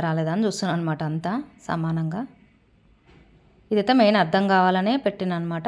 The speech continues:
ఎంత కట్ చేసుకోవాలి ఫ్యాబ్రిక్ అనేది. మీకు కూడా ఒక అంచనా ఐడియా ఉంటది కదా. ఇట్లయితే తర్వాత అది బ్యాక్ కట్ చేసుకుందాం. ఫస్ట్ అయితే ముందు భాగం కట్ చేస్తున్నా. ఇట్లయితే ఫస్ట్ మన లెంత్, మనము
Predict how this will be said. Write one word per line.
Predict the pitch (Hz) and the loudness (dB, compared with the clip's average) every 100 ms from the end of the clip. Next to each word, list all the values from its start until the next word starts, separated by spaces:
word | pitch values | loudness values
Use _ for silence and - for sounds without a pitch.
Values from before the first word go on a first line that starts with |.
| 294 | -2
ఎంత | 190 185 180 175 | -2 0 0 2
కట్ | 165 160 | 0 0
చేసుకోవాలి | 165 - 160 165 | -4 -2 -4 -2
ఫ్యాబ్రిక్ | 156 160 170 | -2 -2 -4
అనేది. | 160 202 | -2 -2
మీకు | 190 175 | -4 -4
కూడా | 170 | -4
ఒక | 160 | -4
అంచనా | 160 147 170 151 151 | -4 -4 -4 -2 -2
ఐడియా | 156 156 | -2 -4
ఉంటది | 156 156 151 | -4 -6 -4
కదా. | 147 185 285 - _ _ _ _ _ _ _ _ _ _ _ _ _ _ _ _ _ _ _ _ _ _ _ _ _ - 190 | -4 -4 -8 -10 _ _ _ _ _ _ _ _ _ _ _ _ _ _ _ _ _ _ _ _ _ _ _ _ _ -14 -10
ఇట్లయితే | 170 165 220 226 | -8 -6 -4 -2
తర్వాత | 170 170 170 | 0 -2 -2
అది | 170 311 - _ _ _ - 180 | -4 -4 -8 _ _ _ -10 -4
బ్యాక్ | 175 - | -2 0
కట్ | 165 156 | -2 -2
చేసుకుందాం. | 151 - 165 247 - - | -6 -4 -4 -4 -6 -10
ఫస్ట్ | 185 - | -10 -8
అయితే | 160 262 226 | -8 -4 -2
ముందు | 180 175 | -2 -2
భాగం | 160 156 151 | -2 -4 -6
కట్ | 147 | -6
చేస్తున్నా. | 147 156 170 269 - _ _ _ _ _ _ _ _ _ _ _ _ _ _ _ _ _ _ _ _ _ _ _ _ _ _ _ 202 | -6 -6 -6 -8 -10 _ _ _ _ _ _ _ _ _ _ _ _ _ _ _ _ _ _ _ _ _ _ _ _ _ _ _ -6
ఇట్లయితే | 214 214 240 233 | -2 -2 -2 -4
ఫస్ట్ | 202 - 294 | -8 0 2
మన | 262 202 | 4 2
లెంత్, | 180 190 226 339 262 | -2 -2 -4 -4 -4
మనము | 202 190 | -2 -4